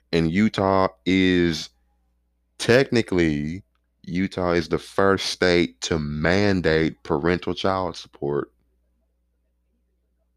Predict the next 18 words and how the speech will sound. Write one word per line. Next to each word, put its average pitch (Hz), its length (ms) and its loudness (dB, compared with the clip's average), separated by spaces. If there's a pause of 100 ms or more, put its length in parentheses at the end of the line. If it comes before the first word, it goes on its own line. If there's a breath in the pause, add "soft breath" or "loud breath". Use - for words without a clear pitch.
(760)
Prenatal 78 840 0 (140)
child 73 380 -2
support, 71 500 -6
if 78 240 -4
you 78 120 -4
will. 73 480 -4 (4000)
And 139 680 4 (640)
I 190 140 0
don't 214 160 -2
really, 180 160 0 (160)
I 247 100 -2
don't 254 220 -2
know 220 180 -2
how 196 220 -2
I 190 80 -2
feel 185 320 -4
about 85 320 -4
this. 73 400 -4